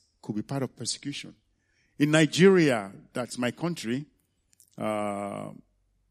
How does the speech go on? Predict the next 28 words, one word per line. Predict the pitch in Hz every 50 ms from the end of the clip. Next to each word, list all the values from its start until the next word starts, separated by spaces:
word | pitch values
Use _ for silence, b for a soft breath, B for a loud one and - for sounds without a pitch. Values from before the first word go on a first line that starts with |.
| _ _ _ _ _ _ _ _ _ _ _ _ _ _
where | - 104 123 127 131 127 127 127 127 127 123 123 120 120 117 -
we | - 110 104
have | 101 107 107 101 92 92
forty | - - - - 127 127 131
percent | - - - - 123 117 104
Muslims. | 95 92 104 113 107 131 147 147 156 151 - - - - - _ _ _ _ _ _ _ _ _ _ _ _ _ _ _ _ _ _ _ _ _ -
If | 127 -
you | 151
come | - - 208 240 214
from | - - 160 143
a, | 143 143 135 127 120 - -
uh, | - 123
from | - - - 139 139
a | 135
Christian | - - - 190 175 - - - 170 170 170 160
background | 131 147 151 160 156 113 117 113 101 92 87 87 85 90 - - - _ _ _ _ _ _ _ _ _ _ _ -
and | 127 131
you | 135 139 135
work | 131 131 147 180 196 202 196 - -
in | 151 143 139
a | 131 127 120 120 123 -
Muslim-dominated | 113 123 147 175 196 175 156 196 190 156 131 156 151 143 151 156 170 170 - 170 160
state, | - - - - - 170 151 117 - - - - - - _ _ _ _ _ _ _ _ _ _ _ _
we | - 127 139
have | 143 143 131
about | 113 117 110 98 -
thirty-six | - 113 101 98 95 - 117 - -
states. | - 107 87 80 - - - - - -